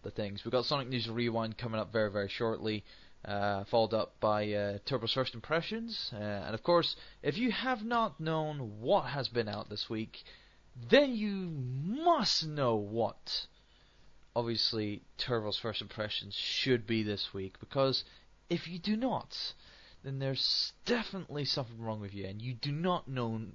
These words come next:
know me as well as you should do. And I was gonna think of a title that I wouldn't have, uh, wouldn't have played to s-, say that I would never s-,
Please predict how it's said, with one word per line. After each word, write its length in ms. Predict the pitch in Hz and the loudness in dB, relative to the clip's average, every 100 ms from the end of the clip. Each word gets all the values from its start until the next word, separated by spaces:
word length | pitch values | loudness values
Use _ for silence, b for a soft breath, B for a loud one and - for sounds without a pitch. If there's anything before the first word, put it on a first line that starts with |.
| - - | -16 -14
know 320 | 123 120 113 | -6 -2 0
me 220 | 110 110 107 | 0 -2 -2
as 360 | 107 - - - 104 | -2 -4 -8 -10 -4
well 220 | 110 110 107 | 2 2 2
as 180 | - | -4
you 80 | 110 | -6
should 260 | - 107 101 | -6 -6 -8
do. 140 | - - - B B B B B B B B B B - - - - - - - - - - _ _ - - _ _ _ _ - - - - - - - - - - - - - - - - - | -10 -14 -18 B B B B B B B B B B -20 -20 -20 -20 -20 -20 -20 -20 -20 -20 _ _ -20 -20 _ _ _ _ -20 -20 -20 -20 -20 -20 -20 -20 -20 -20 -20 -20 -20 -20 -20 -20 -6
And 120 | 123 123 | 0 2
I 40 | |
was 120 | 117 | 2
gonna 200 | - 196 | 4 4
think 260 | - 139 127 | 4 0 -2
of 140 | 120 | -4
a 40 | 113 | -4
title 500 | - 131 113 120 113 | 2 4 6 4 2
that 200 | 107 107 - - | -2 -6 -8 -6
I 160 | 107 104 107 117 | -6 -6 -10 -2
wouldn't 240 | 202 190 | -2 -2
have, 100 | 131 - | -6 -2
uh, 340 | 123 113 107 85 - - - - - 120 | 2 2 0 -4 -14 -20 -20 -20 -14 -6
wouldn't 240 | 135 196 127 | -4 -2 -4
have 160 | 110 | -6
played 320 | - 113 110 | 0 2 2
to 80 | - | 0
s-, 160 | 107 - | -4 -4
say 280 | - - 113 | -4 2 2
that 120 | 107 | 2
I 80 | 101 | 0
would 200 | 98 98 | -4 -4
never 220 | 107 104 | -4 -4
s-, 180 | 104 - | -6 -8